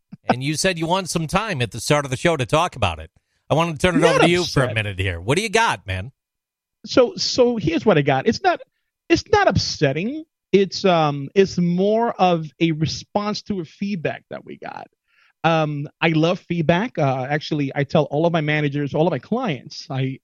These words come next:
Speaker 2: I, I always tell them feedback, um, if it's done constructively, um, you can actually use that information. It's valuable information. Uh, that way you can help whatever it is that your, your, um, um, uh, journey that you're on to help you better in that journey.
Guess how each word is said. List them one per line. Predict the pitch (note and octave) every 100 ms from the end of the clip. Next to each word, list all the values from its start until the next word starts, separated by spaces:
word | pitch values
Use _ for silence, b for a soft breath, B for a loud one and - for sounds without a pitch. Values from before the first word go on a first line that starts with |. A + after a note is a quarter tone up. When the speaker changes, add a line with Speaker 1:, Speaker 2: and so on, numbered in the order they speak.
| -
Speaker 2:
I, | C3 B2+ C3 - B2+
I | B2+ B2+
always | C3+
tell | - C3
them | B2
feedback, | - G3 G#3+ G3+ E3 - _ _ _ _ -
um, | C#3+ C#3 C3 B2+ - _ -
if | D#3 F3+
it's | C3
done | F#3 F#3+
constructively, | F#3+ - E3 B2 B2 A#2 G3+ - _ _ _ -
um, | C#3+ C#3+
you | D#3+
can | F3 F3+
actually | F3 G3 E3+
use | D3 G3+ G#3
that | D#3 C#3
information. | C3 B2 A#2 C3
It's | A#2+
valuable | A#2 C#3+ D#3+ E3 C3+ A#2+
information. | G#2 A2 G#2+ - - - -
Uh, | C3 A#2+
that | C3 C#3 C#3
way | C3
you | C#3
can | - C3+
help | C3+ E3 - - _ _ -
whatever | E3 F3 F3 D#3+
it | D#3+
is | D#3 -
that | D#3 D3
your, | D3+ D#3 C#3+ -
your, | D3+ D3+ C#3 B2+ C#3+ -
um, | C#3 B2+ A#2+
um, | C3+ B2 A#2 A2+ A#2 -
uh, | A#2+ C3+ C#3+
journey | E3+ E3+ D3+
that | C3+
you're | C3 D#3
on | C#4+
to | - C3
help | - F3 -
you |
better | C3 - C4 F3+ A#2
in | B2+ A#2+
that | A#2
journey. | - D#2+ -